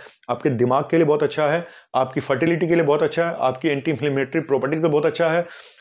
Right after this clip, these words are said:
और बोन्स के लिए, हड्डियों के लिए बहुत मजबूत है। तो बचा क्या? सब कुछ तो ले लिया भाई, और लूट हो गया क्या इससे ज़्यादा? तो ये था मखाना, और मैं जा रहा हूँ पखाना। <laughs> अबे कितनी बार जाएगा भाई? अ, तो आप भी खाइए मखाना, अगर आप चाहते हो कि सुबह सुबह उठते ही आ जाए पखाना।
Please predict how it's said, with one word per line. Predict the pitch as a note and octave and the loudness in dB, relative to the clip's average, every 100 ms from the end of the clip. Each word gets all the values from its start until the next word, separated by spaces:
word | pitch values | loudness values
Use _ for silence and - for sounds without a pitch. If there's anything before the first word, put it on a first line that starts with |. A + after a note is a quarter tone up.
| _ | _
और | C3 C3+ A#2 - _ _ _ - | 0 0 -2 -10 _ _ _ -4
बोन्स | A#2+ D#3 E3+ | 0 2 2
के | - | 0
लिए, | C#3 | 0
हड्डियों | A2+ B2+ D#3+ E3+ | 0 0 0 2
के | D#3+ | 2
लिए | |
बहुत | C3 B2+ | 2 0
मजबूत | B2 G#2+ A2 | -2 -4 -8
है। | F2+ | -12
तो | - _ _ _ D#3 | -18 _ _ _ -2
बचा | D3+ E3 | 0 0
क्या? | D3+ D3+ - _ | 0 -2 -8 _
सब | C#3+ C3+ | -8 -2
कुछ | F3+ | 0
तो | E3 | 4
ले | C3+ | 4
लिया | C3 D3 | 4 2
भाई, | F#3 | 2
और | F#3 | 2
लूट | D#3 D#3 | 2 4
हो | C3+ | 2
गया | A#2+ | 2
क्या | B2+ | 0
इससे | F3 F#3+ | 0 2
ज़्यादा? | F#3+ F3 A#2 - - _ | 2 2 -2 -6 -20 _
तो | D3+ | 2
ये | F3 | 2
था | F3 | 2
मखाना, | C3+ C3 D3 E3+ F3 - _ - | 0 0 0 0 -2 -8 _ -2
और | A#2+ A#2+ | 0 0
मैं | C3+ | 0
जा | D3+ | 2
रहा | D3+ | 2
हूँ | D3+ | 0
पखाना। | C3+ C3+ C#3 C#3 - | -2 -2 -4 -6 -10
<laughs> | - - | -12 -2
अबे | C#3+ | -2
कितनी | C#3 C3 B2+ | 0 -2 0
बार | B2 A#2+ | 0 0
जाएगा | A2+ A#2+ | 0 0
भाई? | A#2+ A2+ - _ _ _ _ _ _ _ _ _ - - - - - | 0 -4 -8 _ _ _ _ _ _ _ _ _ -12 -12 -14 -14 -2
अ, | D#3 F3 - - _ | 0 2 0 -4 _
तो | E3+ | 0
आप | F3 C3 D3 | 2 2 2
भी | F#3 | 0
खाइए | - F3 | 2 2
मखाना, | E3 C#3 D3 | 2 0 -2
अगर | E3+ C3+ C3 | 0 0 2
आप | C3+ B2+ | 0 0
चाहते | B2 D3+ | -2 0
हो | |
कि | D3+ | 0
सुबह | - C#3 | 0 0
सुबह | C3+ D3 | 2 0
उठते | D#3 - F3+ | 0 0 2
ही | E3+ | 4
आ | C#3 | 2
जाए | C3+ | 0
पखाना। | B2 C3 C#3 D#3 | -2 -4 -4 -6